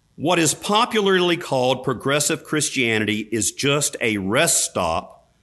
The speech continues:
on the highway to apostasy. It is the last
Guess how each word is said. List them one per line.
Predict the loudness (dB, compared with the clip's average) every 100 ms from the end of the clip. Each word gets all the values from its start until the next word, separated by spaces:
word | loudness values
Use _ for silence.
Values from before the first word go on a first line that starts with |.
| _ -6
on | -4 -2
the | -2
highway | 0 2 2 2 0 0 -2
to | -4 -6
apostasy. | -6 -6 -6 -4 -8 -8 -10 -10 -18 _ _ _ _ _ _ _ _ _ _ _ _ _ _ _ _ _ _ _ _ _ _ 0
It | 4
is | 4 4
the | 2 0
last | 2 4 4 4 2 -2